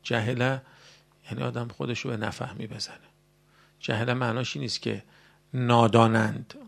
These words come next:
نادانی که معاقب نیستند، نادانیشون مال نفهمیشونه.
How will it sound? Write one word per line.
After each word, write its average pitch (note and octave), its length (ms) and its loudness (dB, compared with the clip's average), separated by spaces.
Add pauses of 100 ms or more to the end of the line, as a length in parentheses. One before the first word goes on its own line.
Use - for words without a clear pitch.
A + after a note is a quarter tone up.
(160)
نادانی A#2 520 0
که A#2 300 -4 (460)
معاقب A#2 580 2
نیستند، A#2 640 -6 (140)
نادانیشون C3+ 1040 2 (220)
مال C#3 160 4
نفهمیشونه. B2 800 -2